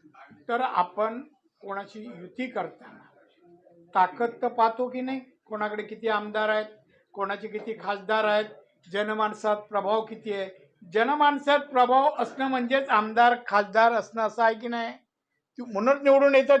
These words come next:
की नाही? मग आता ते पाहिले जाईल ना. आमचे एकशे चौतीस आहे बीजेपी, आमदार किती आहे? एकशे चौतीस.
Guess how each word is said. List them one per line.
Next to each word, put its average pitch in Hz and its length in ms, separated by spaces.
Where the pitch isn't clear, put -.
की 285 80
नाही? 262 280
मग 302 100
आता 302 220
ते 311 160
पाहिले 294 420
जाईल 349 240
ना. 175 160
आमचे 285 380
एकशे 294 240
चौतीस 277 500
आहे 294 160
बीजेपी, 240 640
आमदार 165 380
किती 202 240
आहे? 240 100
एकशे 254 180
चौतीस. 277 600